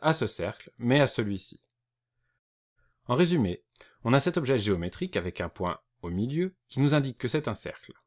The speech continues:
et que son centre est le point A. Il faut bien comprendre que A n'est pas sur le cercle, A est son centre, et que les points sur le cercle sont les points à égale distance de A.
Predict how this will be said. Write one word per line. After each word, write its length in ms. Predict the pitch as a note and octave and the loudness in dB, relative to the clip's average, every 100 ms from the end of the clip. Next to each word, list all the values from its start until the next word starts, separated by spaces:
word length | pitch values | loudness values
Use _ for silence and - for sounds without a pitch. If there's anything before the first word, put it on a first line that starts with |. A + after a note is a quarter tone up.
| _ _ | _ _
et 100 | C#3+ | -2
que 100 | D3+ | 0
son 160 | C3+ F2+ | -2 -4
centre 360 | - G2 C3 | -4 -4 -2
est 40 | C3 | 0
le 80 | B2+ | 0
point 260 | - A2+ - | 0 -2 -2
A. 200 | D#2+ - _ _ _ _ _ _ _ _ | -8 -10 _ _ _ _ _ _ _ _
Il 100 | G#2+ | -10
faut 140 | - F#2+ | -4 0
bien 160 | A#2 | 2
comprendre 460 | A2+ F2+ - E3+ D#3+ | 2 -2 0 -2 0
que 180 | - - | -6 -2
A 160 | B2 G#2 | 0 0
n'est 140 | F#2 | 0
pas 200 | - F2 | -2 -4
sur 460 | F2 - - G#3 A3+ | -4 -4 -2 0 0
le 100 | F#3+ | 0
cercle, 480 | - G2+ D3 - F3+ _ _ - | -2 -4 -4 -10 -16 _ _ 2
A 240 | C3 - - | 4 4 2
est 80 | G#2+ | -2
son 340 | - - G3 | 0 2 2
centre, 500 | - - G2+ - - - - | 2 0 -2 -4 -14 -20 -8
et 80 | A#2+ | -6
que 120 | - | 2
les 100 | D3 | 2
points 240 | C#3 C3 G2+ | 4 2 0
sur 400 | - - A3 A3 | 0 0 4 4
le 80 | F3+ | 4
cercle 480 | - A2+ D3+ D#3 - | 2 0 0 -8 -10
sont 160 | - A2+ | -2 0
les 100 | G#2+ | 0
points 300 | - G2+ C#3 | 2 0 0
à 140 | F#2+ | 0
égale 340 | G2 G#2 A2 A2+ | 0 2 2 2
distance 380 | G#2 - G#2+ | -4 0 0
de 120 | G2+ F#2+ | 0 -4
A. 180 | E2+ - | -6 -10